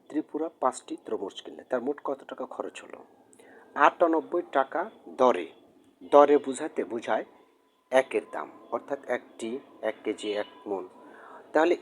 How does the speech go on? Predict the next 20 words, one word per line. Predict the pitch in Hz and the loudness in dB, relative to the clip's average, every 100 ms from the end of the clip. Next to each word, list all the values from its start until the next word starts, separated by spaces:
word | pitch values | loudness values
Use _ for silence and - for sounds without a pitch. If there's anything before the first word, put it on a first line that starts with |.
| - - | -8 2
প্রতিটি | 196 208 214 240 | 2 2 0 -2
তরমুজ | - 175 160 214 - - - | 6 6 6 0 -2 -10 -4
আটানব্বই | 139 143 143 139 | -2 -2 -2 -2
টাকা | 143 143 | -4 -6
দরে, | 131 101 90 156 - _ _ _ _ | -6 -4 -6 -10 -20 _ _ _ _
তার | 123 120 | -8 -4
মানে | 139 | -4
একটা | 135 127 - 120 - | -2 -2 -4 -14 -12
তরমুজের | 117 110 123 | -12 -12 -12
দাম | - 135 - - - | -8 -8 -10 -12 -4
আটানব্বই | 107 87 78 - - | -4 -4 -10 -14 -14
টাকা। | - - - - - - - - - - - | -14 -14 -16 -18 -20 -20 -20 -20 -20 -20 4
তাহলে | 180 190 151 - - - - - - - | 8 8 6 0 -10 -20 -20 -20 -10 4
আমরা, | 139 165 165 160 - - - | 4 4 0 0 -12 -14 -4
তার | 156 | -2
মোট | 180 180 | 0 -2
কত | 185 175 | -2 -2
টাকা | 165 123 | -2 -4
খরচ | 101 92 | -6 -14
হলো? | 98 - | -18 -20